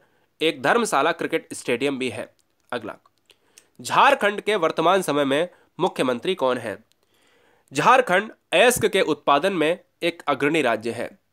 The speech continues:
झारखंड सीमेंट के उत्पादन में भी देखा जाता है। झारखंड कोयले में अग्रणी है। झारखंड के मुख्यमंत्री हेमंत सोरेन हैं, इसलिए इस क्वेश्चन का आंसर जाएगा ऑप्शन नंबर सी के साथ। नेक्स्ट,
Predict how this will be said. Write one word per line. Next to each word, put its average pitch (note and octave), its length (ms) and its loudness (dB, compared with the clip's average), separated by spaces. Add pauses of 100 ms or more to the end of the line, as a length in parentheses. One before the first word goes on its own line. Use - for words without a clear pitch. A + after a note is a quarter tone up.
(220)
झारखंड D3 540 -2 (280)
सीमेंट F3+ 500 0
के F#3+ 100 -4
उत्पादन B2+ 460 -2
में D3+ 180 -2
भी E3 100 -4
देखा E3+ 260 -2
जाता D#3+ 300 0
है। D#3 160 -8 (380)
झारखंड E3 560 0 (120)
कोयले E3 360 2
में F#3+ 200 -2
अग्रणी C#3 380 -2
है। E3+ 240 -6 (460)
झारखंड A#3+ 560 2
के F3+ 200 0 (140)
मुख्यमंत्री F3 680 0
हेमंत D#3 320 0
सोरेन C#3 400 0
हैं, E3+ 200 -6 (360)
इसलिए E3 260 0
इस - 200 -8
क्वेश्चन D#3+ 320 -8
का A#2+ 120 -4
आंसर A#2+ 280 -6
जाएगा A#2 220 -6
ऑप्शन - 360 -14
नंबर A2 200 -12
सी - 140 -14
के A2 120 -16
साथ। - 260 -16 (480)
नेक्स्ट, - 300 -14